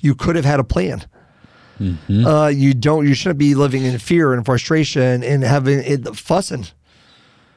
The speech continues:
Speaker 1: I don't know if you've ever seen people in their seventies, eighties fussing at each other. You know, we, we, we
Speaker 2: Mm-hmm.
Speaker 1: want to avoid that,
Speaker 2: <laughs>
Speaker 1: especially when it comes to the money things. And, and so that's what we're trying to do here.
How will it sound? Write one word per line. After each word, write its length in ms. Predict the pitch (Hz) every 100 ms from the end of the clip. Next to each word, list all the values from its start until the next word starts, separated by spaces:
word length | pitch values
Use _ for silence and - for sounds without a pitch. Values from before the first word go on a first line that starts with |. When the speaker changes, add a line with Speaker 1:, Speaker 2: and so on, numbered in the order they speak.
| _ _
Speaker 1:
I 60 | 156
don't 60 |
know 80 | 156
if 60 | 139
you've 140 | 147
ever 140 | 156 143
seen 240 | - 170
people 240 | 135 143 135
in 60 |
their 120 | 139 127
seventies, 460 | 160 147 147 135
eighties 260 | 156 156 135
fussing 380 | - 165 - 151
at 100 | 143
each 160 | 127
other. 140 | 143 143
You 120 | 151
know, 140 | 151
we, 180 | 147 151
we, 200 | 143 151
we 160 | 147 147
Speaker 2:
Mm-hmm. 100 | 135
Speaker 1:
want 200 | 151 151
to 120 | 156
avoid 380 | 151 135 156 202
that, 160 | 180 135
Speaker 2:
<laughs> 20 |
Speaker 1:
especially 380 | 127 143 - 143
when 180 | - 151
it 60 |
comes 200 | 147 143
to 60 | 135
the 80 | 143
money 300 | 151 170 151
things. 360 | 143 127 123
And, 160 | 131 127 - - - - -
and 140 | 143 123
so 200 | 147 139
that's 300 | 143 170 -
what 140 | 165
we're 140 | 143 139
trying 200 | 143 131
to 80 |
do 140 | 127 117
here. 200 | 110